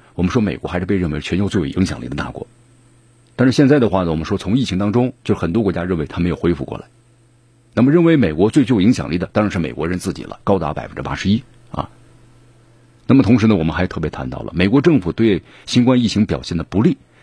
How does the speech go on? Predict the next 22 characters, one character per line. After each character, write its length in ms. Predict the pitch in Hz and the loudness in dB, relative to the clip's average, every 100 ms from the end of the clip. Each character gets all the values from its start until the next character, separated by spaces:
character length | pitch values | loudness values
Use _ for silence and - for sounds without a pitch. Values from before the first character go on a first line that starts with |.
| _ _ - - _ | _ _ -20 -20 _
那 100 | 104 | 2
么 180 | 107 104 | 4 2
这 160 | - | 0
是 120 | 101 104 | 0 0
让 120 | 82 | -2
很 200 | - 87 | -6 -4
多 120 | 87 | -2
国 140 | 82 | -2
家 100 | 76 | -2
对 140 | 73 80 | -2 -4
它 60 | |
非 120 | 71 87 | -2 -4
常 140 | 80 | 0
不 120 | - | 0
满 180 | 82 - | 0 -2
意 100 | 82 | -6
的 140 | 92 - | -6 -6
这 140 | - | -10
么 100 | - | -10
一 100 | 110 | -14
点 180 | 104 - _ - _ _ | -14 -20 _ -20 _ _
啊。 160 | - | -18